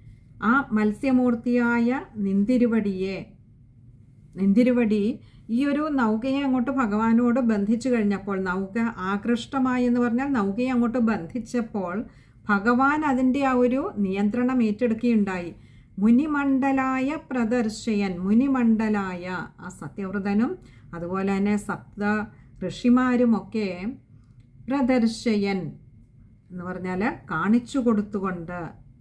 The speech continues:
വിശ്വജഗദ്വിഭാഗാൻ, ഈ വിശ്വത്തിൻ്റെ, ഈ ജഗത്തിൻ്റെ, ഈ സ-, സർവ്വലോകങ്ങളുടെയും എല്ലാ പ്രദ-, പ്രദേശങ്ങളെയും, വിഭാഗാൻ എന്ന് പറഞ്ഞാൽ എല്ലാ വിഭാഗങ്ങളെയും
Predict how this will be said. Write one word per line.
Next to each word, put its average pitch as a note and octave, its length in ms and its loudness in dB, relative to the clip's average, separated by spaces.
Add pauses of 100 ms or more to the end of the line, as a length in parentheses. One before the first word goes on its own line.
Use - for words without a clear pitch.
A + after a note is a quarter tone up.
(200)
വിശ്വജഗദ്വിഭാഗാൻ, A3+ 2000 -2 (580)
ഈ G#3+ 120 0 (160)
വിശ്വത്തിൻ്റെ, G#3 1080 0 (360)
ഈ G3 120 -4 (120)
ജഗത്തിൻ്റെ, G#3 680 -2 (160)
ഈ - 100 0
സ-, F#3 440 -8
സർവ്വലോകങ്ങളുടെയും A#3 1300 0
എല്ലാ G#3 520 0
പ്രദ-, B3+ 400 -4 (100)
പ്രദേശങ്ങളെയും, G3+ 1160 -2 (1080)
വിഭാഗാൻ B3+ 720 2
എന്ന് B3 140 2
പറഞ്ഞാൽ C4 340 -2
എല്ലാ B3 400 2 (140)
വിഭാഗങ്ങളെയും A#3+ 1080 2